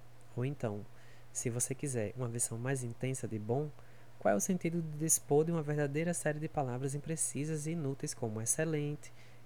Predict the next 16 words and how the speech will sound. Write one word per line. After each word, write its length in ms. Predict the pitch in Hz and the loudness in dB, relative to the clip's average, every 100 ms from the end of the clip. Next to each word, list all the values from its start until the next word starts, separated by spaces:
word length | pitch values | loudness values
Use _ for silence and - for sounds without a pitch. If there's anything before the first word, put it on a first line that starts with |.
| - | 0
esplêndido 760 | 131 - - 139 139 139 139 - - - - | 2 2 2 4 4 0 -4 -6 -12 -12 -8
e 80 | 147 | 0
todas 340 | 139 135 139 | 2 4 4
as 140 | 143 | 4
demais? 520 | 139 151 123 98 - - - - - - - - - | 2 0 -2 -4 -8 -10 -12 -14 -14 -14 -12 -12 -4
Mas 340 | 143 160 143 | 2 4 4
bom 460 | 123 117 135 160 139 - - | 6 8 8 6 0 -6 -12
resolve 680 | 123 139 139 123 135 165 165 | -2 0 4 8 8 8 6
o 40 | |
problema, 580 | 147 143 110 101 101 110 - - - - - | 0 0 0 -2 -2 -8 -10 -14 -14 -14 -8
ou 320 | 131 127 123 113 - - - | 4 4 4 0 -6 -14 -8
dupli 580 | 127 123 185 - 160 175 | 0 6 6 4 2 4
mais 260 | 185 180 - | 4 4 2
bom. 260 | 104 107 - - - - - - - - | -2 -2 -4 -12 -14 -14 -14 -14 -14 -4
Se 160 | - | -2
quiser 400 | 151 143 156 185 | 2 6 8 8